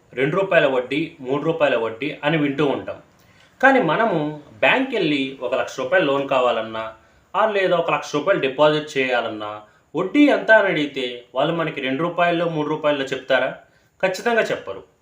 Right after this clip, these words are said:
వాళ్ళు మనకి ఎయిట్ పర్సెంటేజ్, నైన్ పర్సెంటేజ్, టెన్ పర్సెంటేజ్ అని ఆ విధంగా చెప్తారు. నిజానికి బ్యాంకు వాళ్ళు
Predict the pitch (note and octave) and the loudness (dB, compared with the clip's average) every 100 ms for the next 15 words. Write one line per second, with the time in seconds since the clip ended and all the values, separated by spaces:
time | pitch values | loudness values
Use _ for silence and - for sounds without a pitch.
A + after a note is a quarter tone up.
0 | _ _ - A3+ C4 A3 F#3 D#3 D3 D3 | _ _ 2 4 4 2 -2 -2 -6 -6
1 | - D#3+ F#3 F#3 F3 - D#3 D3+ D3+ D3+ | -8 -2 -2 2 0 0 -6 -2 -4 -4
2 | - C#3+ E3+ E3 D3 D3+ C3+ C#3+ D3 - | -4 -2 0 -2 -4 -4 -6 -4 -4 -4
3 | D#3+ E3+ E3 C#3 C3 B2 B2 A#2+ - C3 | -4 -2 -2 -2 -6 -8 -8 -8 -10 -4
4 | E3+ G3+ - B2 D3 D3+ E3 F3 C3+ - | -4 -4 -4 -2 0 0 0 0 -2 -8
5 | G#2 - - _ _ _ _ _ C#3 F#3 | -10 -10 -18 _ _ _ _ _ -4 0
6 | C#4+ D4 F#3+ C#3+ F#3+ A#3+ B3+ A#3+ | 2 0 -2 -2 -2 -2 -2 -2